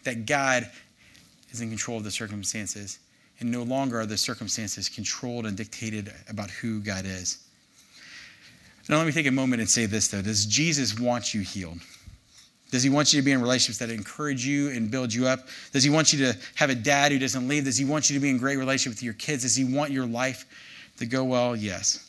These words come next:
And those are all part of his perfect design. Sickness and broken relationships and dads who don't leave were not what God had in mind when he first thought us up. So if you ask those good questions, the answer is always yes,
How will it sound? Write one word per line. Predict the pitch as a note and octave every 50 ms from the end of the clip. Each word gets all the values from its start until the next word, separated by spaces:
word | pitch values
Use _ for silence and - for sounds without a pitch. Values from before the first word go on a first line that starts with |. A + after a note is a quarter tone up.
| _ _ _ _ _ - - _ -
And | C#3
those | C#3+ D3 C3
are | C#3 C#3
all | C#3+ D3 D3 D3
part | D3 - - - C#3+ C#3+ C#3+ C#3 B2+
of | A2+
his | G#2+ G#2+ -
perfect | - - - C#3+ - - A#2 -
design. | - G#2 G2 A#2+ A#2+ A#2 A#2 A2 G#2
Sickness | - - - B2 - C3 A#2 - -
and | A#2 G#2
broken | A#2 C#3 C3+ - B2+
relationships | A#2+ A2+ A#2+ B2 A#2+ - - - A2+ - - A#2+ A2+ G#2 -
and | G#2+ G#2
dads | A2+ B2+ B2 B2 B2 A2+ -
who | A#2+
don't | A#2 A2+ A2+ A2
leave | A2+ A#2 A#2 A#2 A2+ A2+ - - - - - - - - - - - - - - - - - - - - - - - - _ _ _
were | C3+ C3
not | C3+ C3 B2+
what | B2
God | G#2+ B2+ B2 B2 A2+
had | A#2 B2 A2+
in | A2+
mind | A#2 A#2 A#2 A#2 A#2
when | A2+ A2+
he | A2
first | G#2+ - - A#2 G2+ - -
thought | A2+ G#2 G#2
us | G2 - - -
up. | G#2 F#2+ F#2+ - - - - - _
So | - -
if | C#3 -
you | - D#3+
ask | D3 C#3+ C#3+ C#3+ C3+ -
those | - D3 C3+ B2 -
good | - - D3 C#3 -
questions, | - - - C#3+ B2 - - - - A#2 A2+ G#2 G2
the | - C3+ C3+
answer | C#3 C#3 C#3+ C3+ - C3
is | A#2+ A2
always | B2 A#2+ A#2+ A2+ G#2+ F#2+ F2 A#2+
yes, | C3+ C#3 C#3 C3+ - - - -